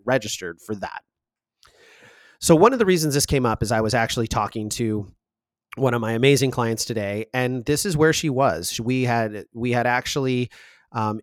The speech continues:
in our effort to accomplish so many things, we started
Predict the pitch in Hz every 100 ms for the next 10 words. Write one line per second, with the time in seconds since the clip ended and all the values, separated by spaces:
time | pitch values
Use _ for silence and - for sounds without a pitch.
0 | - 151 156 143 135 131 151 135 - 131
1 | 113 127 123 123 - 123 110 107 165 165
2 | 117 123 113 - - 151 170